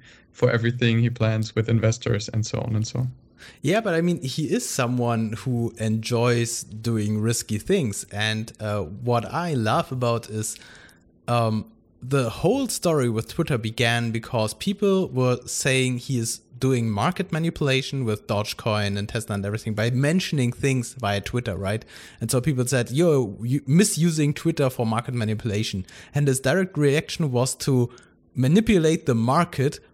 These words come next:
Speaker 2: by playing around with an offer to buy Twitter. So it's like, I'm taking a step back. I don't have to talk on Twitter. I simply have to talk about Twitter <laughs> to manipulate the market in my favor.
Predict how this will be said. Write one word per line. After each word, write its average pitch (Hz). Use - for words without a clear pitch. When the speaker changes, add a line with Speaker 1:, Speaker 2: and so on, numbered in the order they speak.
Speaker 2:
by 127
playing 147
around 123
with 120
an 120
offer 127
to 131
buy 113
Twitter. 120
So 147
it's 139
like, 135
I'm 143
taking 196
a 151
step 135
back. 139
I 139
don't 226
have 175
to -
talk 185
on 185
Twitter. 175
I 151
simply 233
have 175
to 156
talk 160
about 170
Twitter 139
<laughs> -
to 202
manipulate 175
the 131
market 117
in 120
my 107
favor. 107